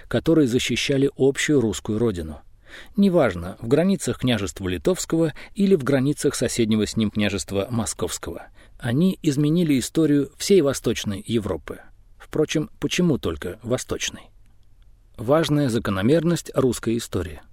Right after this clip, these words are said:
Грустный закон свободной рыночной экономики гласит: если у кого-то есть богатство, его обязательно попытаются отнять.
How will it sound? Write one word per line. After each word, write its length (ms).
Грустный 460
закон 380
свободной 720
рыночной 540
экономики 520
гласит: 640
если 340
у 120
кого-то 360
есть 240
богатство, 720
его 280
обязательно 600
попытаются 720
отнять. 560